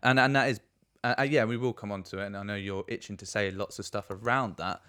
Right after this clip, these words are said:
but it's another episode to talk about. But work backwards. You know, set yourself a date.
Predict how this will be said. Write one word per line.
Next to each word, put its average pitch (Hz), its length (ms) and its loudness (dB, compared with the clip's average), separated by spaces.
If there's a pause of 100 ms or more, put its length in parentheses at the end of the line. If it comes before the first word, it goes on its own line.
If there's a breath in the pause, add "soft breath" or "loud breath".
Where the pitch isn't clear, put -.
(480 soft breath)
but 107 100 0
it's - 160 -2
another 101 240 0
episode 98 340 -4
to - 40 -16
talk 117 180 -2
about. - 260 -6
But 117 220 -2 (260 soft breath)
work - 280 -2
backwards. - 520 -6
You 165 120 -4
know, 147 80 -4
set - 260 -4
yourself 156 320 -6
a - 100 -20
date. 78 240 -10